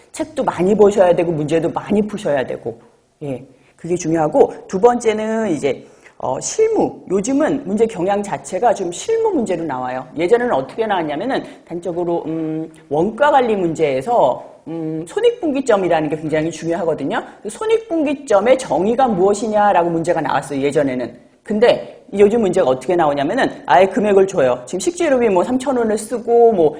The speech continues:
일반 경비가 이천 원이고 할 때 손익분기점이 되는 시점은 도대체 얼마의 매출을 내가 이뤘을 때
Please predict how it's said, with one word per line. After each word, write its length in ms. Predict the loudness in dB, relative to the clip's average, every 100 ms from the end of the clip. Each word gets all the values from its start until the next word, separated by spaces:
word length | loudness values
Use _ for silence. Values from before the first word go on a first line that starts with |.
| -4
일반 300 | 0 0 0
경비가 360 | -2 0 2 2
이천 300 | 0 -4 -2
원이고 280 | 0 0 0
할 200 | -2 -2
때 100 | -2
손익분기점이 800 | -2 -2 -2 -2 0 0 0 -2
되는 320 | -2 0 0
시점은 460 | -2 2 2 4 0 -8 -18 -2
도대체 320 | 0 2 2
얼마의 540 | 4 4 6 4 6
매출을 420 | 4 2 0 2 4
내가 180 | 4
이뤘을 480 | 4 2 -2 -4 2
때 220 | 4 4